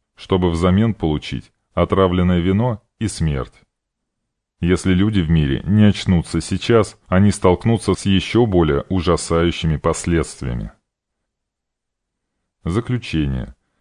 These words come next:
Богатство и мир можно обрести, только соблюдая мораль. Человеку изначально присуще стремление к счастью. Экономическое процветание может принести людям благополучие.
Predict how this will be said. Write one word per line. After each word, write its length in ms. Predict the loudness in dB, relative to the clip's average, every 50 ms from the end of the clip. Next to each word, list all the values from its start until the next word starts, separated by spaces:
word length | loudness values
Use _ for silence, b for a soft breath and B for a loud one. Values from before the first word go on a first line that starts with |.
| _ _ -4
Богатство 580 | 0 0 0 2 2 0 0 -2 -4 -4 0 0
и 80 | 2
мир 320 | 2 4 2 2 0 -2 -6 _
можно 320 | -2 0 0 0 2 2 0
обрести, 640 | 0 0 -2 -4 -4 -8 -6 -4 -2 -2 -2 -4 -6 _ _
только 280 | -4 -4 -2 -2 -4 -6
соблюдая 600 | -4 -2 -2 0 0 0 0 2 2 2 2 2
мораль. 480 | 0 0 0 0 0 0 -2 -4 -8 _ _ _ _ _ _ _ _ _ _ _ _ _ _ _ _ _ -12
Человеку 600 | -4 -2 0 2 2 2 2 0 0 0 0 0
изначально 520 | 0 2 0 0 0 0 0 2 2 2 0
присуще 560 | 0 -2 -4 -4 -4 -2 -4 -2 -2 -4 -6
стремление 640 | -6 -6 -4 -2 0 2 2 2 2 2 2 0
к 40 | -2
счастью. 600 | -4 -2 0 0 0 0 -2 -8 -14 -16 -16 -16 _ _ _ _ _ _ -8
Экономическое 640 | -4 0 2 2 4 4 2 2 0 0 -2 -2 0
процветание 680 | 0 -2 -4 -2 -4 -4 0 0 2 2 2 2 0 0
может 320 | 0 0 0 -2 -2 -4
принести 480 | -2 0 2 2 2 0 0 -2 -2 0
людям 320 | 0 0 0 0 -2 0
благополучие. 880 | 0 -2 -2 -2 2 2 2 4 2 0 -2 -4 -6 -6 -8 -8 -8